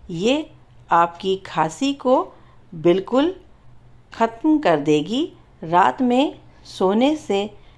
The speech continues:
ठीक पहले इसका सेवन करना चाहिए और इसके सेवन के बाद कुछ भी खाना और पीना नहीं चाहिए। किडनी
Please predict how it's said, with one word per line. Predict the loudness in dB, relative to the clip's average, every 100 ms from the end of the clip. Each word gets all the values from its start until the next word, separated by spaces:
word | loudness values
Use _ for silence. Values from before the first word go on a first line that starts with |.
| -20 -8
ठीक | 0 0 -2 -12 -20 -12
पहले | -2 0 2 2 0 -2 -12 -4
इसका | -4 0 0 2
सेवन | 2 0 2 0 -2
करना | 0 0 0 0 -2 -8 -20 -16
चाहिए | 0 2 2 0 0 -2 -6 -2
और | 2 2 0 -4
इसके | -6 -4 -4 -4
सेवन | -2 -2 0 2 2 2
के | 4 4 4 0 -12 -20 -20 -20 -20 -20 -20 -4
बाद | 2 4 4 0 -12 -18 -6
कुछ | -4 -4 -2
भी | -2 -2
खाना | -4 -2 0 0 -2 -4 -18 -6 0
और | 2 0 -4
पीना | -4 0 0 -2 -6 -20 -20 -20 -20 -20 -20 -6
नहीं | -2 2 2 0
चाहिए। | 0 -2 2 2 2 -2 -8 -20 -20 -20 -20 -20 _ -20 -20 -20 -20 -20 -20 -20 -4 4 8 8 8 8 6 4 0 -4 -10 -14 -18 -20 -20 -20 -20 -20 -10
किडनी | 2 2 4 0